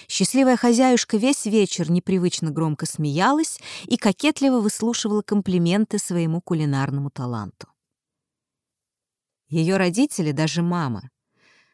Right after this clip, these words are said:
послушно терпели бухающую за стеной ночную музыку, лишь бы дочь нашла свое счастье. Стол с остатками вечеринки остался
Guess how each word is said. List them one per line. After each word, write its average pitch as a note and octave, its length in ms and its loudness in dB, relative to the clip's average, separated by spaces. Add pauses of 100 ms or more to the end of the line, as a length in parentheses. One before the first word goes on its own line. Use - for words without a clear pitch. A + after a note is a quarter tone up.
(100)
послушно C#4 540 2
терпели A3 500 2
бухающую D#3+ 680 -2
за D3 100 -8
стеной D#3+ 380 -2
ночную C3+ 400 -2
музыку, A3 420 0
лишь A#3+ 220 0
бы E3 100 0
дочь D#3+ 300 -4
нашла C3+ 320 -6
свое C3+ 260 -8
счастье. - 600 -12 (1700)
Стол A#3 460 2
с - 100 -6
остатками E3+ 580 -2
вечеринки D3+ 560 -4
остался C#3 640 -6